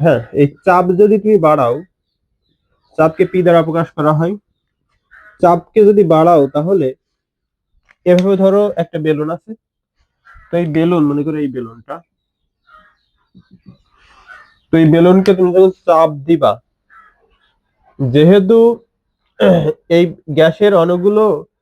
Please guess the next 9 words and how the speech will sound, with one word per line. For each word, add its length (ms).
গ্যাসের 300
অণুগুলো 600
তোমার 240
ফাঁকা 280
ফাঁকা 160
ভাবে 160
অবস্থিত, 400
তরলের 400
মতন, 240